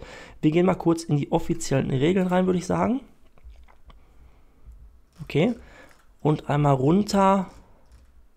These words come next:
Ja, also hier Preis Europa, Platz eins bis tausendachthundert. Ihr bekommt das Outfit und Rückenaccessoire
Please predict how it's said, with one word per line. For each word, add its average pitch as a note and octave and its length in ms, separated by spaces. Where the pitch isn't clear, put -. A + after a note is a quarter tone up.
Ja, C#3 180
also C#3 300
hier D#3 160
Preis D3 320
Europa, G3 500
Platz C#3+ 280
eins E3 280
bis - 140
tausendachthundert. F3+ 760
Ihr C#3+ 80
bekommt C#3 240
das - 100
Outfit F3 480
und C3+ 240
Rückenaccessoire F3+ 800